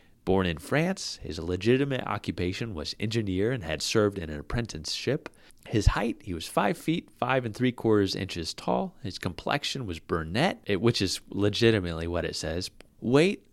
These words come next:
hundred seventy-five pounds. Color of hair, black. Color of eyes,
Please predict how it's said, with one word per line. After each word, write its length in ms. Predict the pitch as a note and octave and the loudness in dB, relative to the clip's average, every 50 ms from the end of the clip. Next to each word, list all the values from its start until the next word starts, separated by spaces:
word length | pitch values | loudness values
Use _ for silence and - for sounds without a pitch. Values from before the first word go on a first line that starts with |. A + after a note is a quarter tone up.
| _ | _
hundred 420 | - - A2+ B2+ C3 B2 B2 A#2 A2+ | -10 -2 0 0 0 2 0 -2 -2
seventy-five 600 | - - A2 G2 F#2+ D#2+ - F2+ E2+ F2 F2 - | 0 -2 0 0 -2 -2 0 0 0 0 -2 -4
pounds. 480 | - C3+ D3 C#3+ C#3+ C#3+ C#3 - - | -8 -6 -4 -4 -4 -4 -6 -8 -12
Color 360 | - - - C3+ B2+ B2+ A#2+ A2 | -6 2 4 6 6 6 6 4
of 180 | G#2 F#2+ - - | 2 0 -4 -16
hair, 480 | - - - D3 D3 D3+ D#3 D#3+ C#3 | -14 -4 2 2 2 2 2 -2 -4
black. 600 | - - - F#2 G2 A2 C3 C#3 C#3+ - - - _ | -6 -2 0 2 2 2 0 -2 -4 -8 -16 -18 _
Color 340 | - - A2+ G2+ F2+ E2+ E2+ | -2 0 0 2 2 2 0
of 120 | D#2+ - - | -2 -4 -4
eyes, 400 | - C3 C3+ C3+ C3+ C3 B2 - | -4 -4 -4 -4 -4 -6 -6 -8